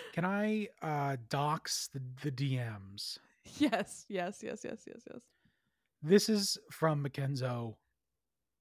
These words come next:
Speaker 1: earlier today.
Speaker 2: Mm-hmm.
Speaker 1: My opinions tonight will be hot, positive.
Speaker 2: <laughs>
Speaker 1: Positive in parentheses. This is not a zoo.
Speaker 2: Yeah.
Speaker 1: Okay? This is a
Speaker 2: Mm-hmm, mm-hmm.
Speaker 1: structured sentence.
Speaker 2: Mm-hmm.
Speaker 1: If Jaws didn't exist,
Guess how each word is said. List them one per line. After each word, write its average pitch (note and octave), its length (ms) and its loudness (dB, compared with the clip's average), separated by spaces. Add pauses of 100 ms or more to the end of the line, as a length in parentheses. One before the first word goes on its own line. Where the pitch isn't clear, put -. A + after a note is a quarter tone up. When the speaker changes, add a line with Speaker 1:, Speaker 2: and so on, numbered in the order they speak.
(200)
Speaker 1:
earlier B2+ 380 -2
today. A#2 380 -12 (400)
Speaker 2:
Mm-hmm. E3 160 -8 (420)
Speaker 1:
My G3+ 140 6
opinions G3+ 460 4
tonight C#3+ 380 4 (120)
will D3 200 2
be C3 120 0
hot, A2+ 360 0 (100)
positive. A#2+ 600 -4 (1040)
Speaker 2:
<laughs> - 640 -8
Speaker 1:
Positive C3 360 2
in B2+ 80 -2
parentheses. C3 640 -8 (240)
This C3+ 140 -4
is B2+ 120 -6
not B2+ 300 -2 (240)
a C#3+ 100 0
zoo. A#2+ 380 0 (100)
Speaker 2:
Yeah. - 200 -10 (380)
Speaker 1:
Okay? B2+ 160 -6
This D3 120 0
is C3+ 80 -2
a - 60 2
Speaker 2:
Mm-hmm, F3+ 60 -2
mm-hmm. F3 60 -4
Speaker 1:
structured E3 460 -4
sentence. - 340 -12 (800)
Speaker 2:
Mm-hmm. F3 200 -10 (920)
Speaker 1:
If F#3+ 200 4
Jaws F#3+ 540 4
didn't D3 280 2
exist, B2 540 -2